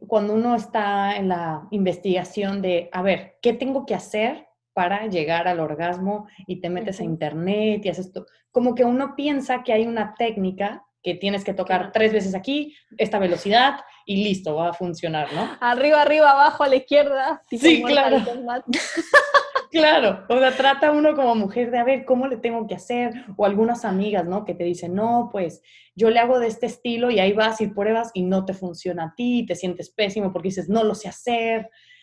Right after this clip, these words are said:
Speaker 1: Entonces, como un poco
Speaker 2: Sí.
Speaker 1: también aclarar que no hay una técnica que funcione para todos, ¿no? Y eso ya
Speaker 2: Mm.
Speaker 1: cae en nuestra responsabilidad de jugar, animarte.
Speaker 2: Sí. Sí, porque la sensibilidad genital es muy diversa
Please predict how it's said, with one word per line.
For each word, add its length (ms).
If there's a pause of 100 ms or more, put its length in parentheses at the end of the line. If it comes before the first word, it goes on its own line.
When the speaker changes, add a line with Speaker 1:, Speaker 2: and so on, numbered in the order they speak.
Speaker 1:
Entonces, 360
como 160
un 160
poco 220
Speaker 2:
Sí. 60
Speaker 1:
también 260
aclarar 480
que 240
no 260
hay 180
una 380
técnica 540
que 120
funcione 520
para 340
todos, 400
¿no? 340
Y 140
eso 160
ya 300
Speaker 2:
Mm. 40
Speaker 1:
cae 220
en 100
nuestra 360
responsabilidad 720
de 340 (640)
jugar, 560 (360)
animarte. 720
Speaker 2:
Sí. 360 (840)
Sí, 260
porque 300
la 160
sensibilidad 800
genital 880
es 220 (180)
muy 260
diversa 680